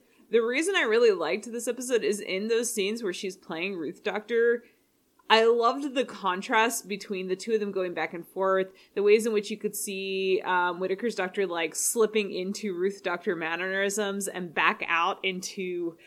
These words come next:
like, her Doctor mannerisms. It was just <laughs> really well done on an acting level, even just the physicality of it. It was something I noticed more the second watch.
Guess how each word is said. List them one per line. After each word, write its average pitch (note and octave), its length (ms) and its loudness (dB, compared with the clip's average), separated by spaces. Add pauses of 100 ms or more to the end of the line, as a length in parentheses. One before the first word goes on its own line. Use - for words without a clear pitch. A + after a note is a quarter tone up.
(240)
like, E3+ 220 -6
her F#3+ 200 -2
Doctor G#3+ 360 0
mannerisms. G#3 1000 0 (100)
It A#3 100 2
was A#3+ 200 -4
just - 460 2 (300)
<laughs> - 280 -20
really F#4 580 2
well C#4+ 180 4
done A#3+ 160 -2
on G#3+ 140 -2
an G#3+ 180 -4
acting C#4+ 460 -2
level, D4 600 -2
even C#4+ 260 0
just C#4 180 -6
the A3+ 80 0
physicality F#3 800 -2
of E3 100 -8
it. E3+ 180 -2
It G3+ 100 -4
was G#3+ 120 -4
something C#4 260 -2
I A3+ 100 2
noticed G3+ 380 0
more F3+ 260 -2
the D#3+ 120 -10
second D#3+ 460 -6
watch. D#3+ 520 -4